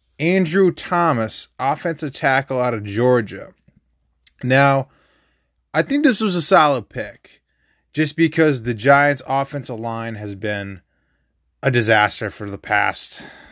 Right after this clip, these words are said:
I don't know, nine years. Really, really since they won the Super Bowl in twenty eleven, uh, a lot of those, like, uh, David Deal, Sean O'Hara,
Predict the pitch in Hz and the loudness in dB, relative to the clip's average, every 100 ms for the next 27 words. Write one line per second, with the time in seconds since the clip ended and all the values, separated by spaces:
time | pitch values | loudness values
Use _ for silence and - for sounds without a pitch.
0 | _ _ - 98 98 101 104 107 - - | _ _ -20 -16 -16 -16 -16 -18 -20 -12
1 | 110 107 113 113 110 113 120 135 135 - | -2 2 2 2 0 0 2 0 -4 -12
2 | - - - _ 139 165 302 254 175 240 | -20 -20 -20 _ 0 4 4 2 -2 -2
3 | 302 190 147 190 156 180 160 151 113 - | 2 2 2 -4 -2 0 0 0 -4 -2
4 | 170 135 107 117 113 107 104 - 143 120 | -2 -2 -4 -2 -2 -6 -12 -6 -4 -4
5 | 104 117 117 120 117 _ _ _ _ - | 0 0 0 -2 -8 _ _ _ _ -8
6 | 101 98 98 98 107 107 104 104 98 101 | -2 0 0 0 0 0 -4 -6 -6 -10
7 | 98 - 101 101 101 120 113 110 107 123 | -10 -12 -10 -8 -2 0 2 0 4 4
8 | 120 117 107 _ _ - 117 110 104 90 | 6 2 -2 _ _ -4 -4 -4 -8 -4
9 | 117 120 117 113 110 107 | 0 2 2 2 -2 -4